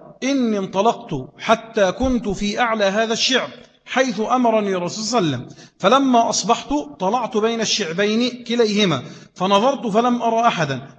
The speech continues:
فقال له صلى الله عليه وسلم: هل نزلت الليلة؟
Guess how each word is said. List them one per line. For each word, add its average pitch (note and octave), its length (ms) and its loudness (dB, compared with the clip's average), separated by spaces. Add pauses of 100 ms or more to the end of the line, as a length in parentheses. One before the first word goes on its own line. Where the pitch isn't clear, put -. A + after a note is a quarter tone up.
فقال G3 460 2
له F#3+ 200 -2
صلى G#3 360 -2
الله F3+ 320 0
عليه F#3 160 -4
وسلم: D3 460 -4 (200)
هل C4 340 2
نزلت A3+ 360 0
الليلة؟ G#3+ 480 0